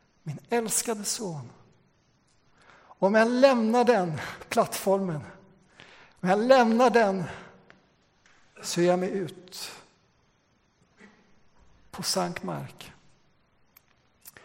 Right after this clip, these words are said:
Vi skulle kunna göra fler exempel. Vad händer i oss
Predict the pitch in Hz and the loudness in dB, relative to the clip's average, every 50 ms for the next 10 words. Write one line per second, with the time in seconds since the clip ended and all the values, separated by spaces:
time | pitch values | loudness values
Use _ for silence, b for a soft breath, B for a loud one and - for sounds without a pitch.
0 | b b b b b b b - 185 - - - 226 233 - - 196 220 214 196 | b b b b b b b -2 0 0 0 0 -2 -2 -2 -2 0 2 2 2
1 | 214 - 214 214 214 208 208 - - 196 180 175 - - - - 180 - - - | 2 0 0 0 2 0 -2 -2 -2 -2 -2 -2 -6 -8 -10 -12 -12 -12 -18 -20
2 | - - _ _ _ _ _ _ _ _ _ _ _ _ _ _ _ _ _ _ | -20 -20 _ _ _ _ _ _ _ _ _ _ _ _ _ _ _ _ _ _
3 | _ _ B B B B B B B - 311 - - 285 311 311 330 320 294 311 | _ _ B B B B B B B 6 6 6 4 2 2 2 2 2 2 2
4 | 302 302 294 302 294 311 277 247 277 240 226 - - - - B | 2 4 4 6 6 6 6 8 8 8 8 6 2 -2 -2 B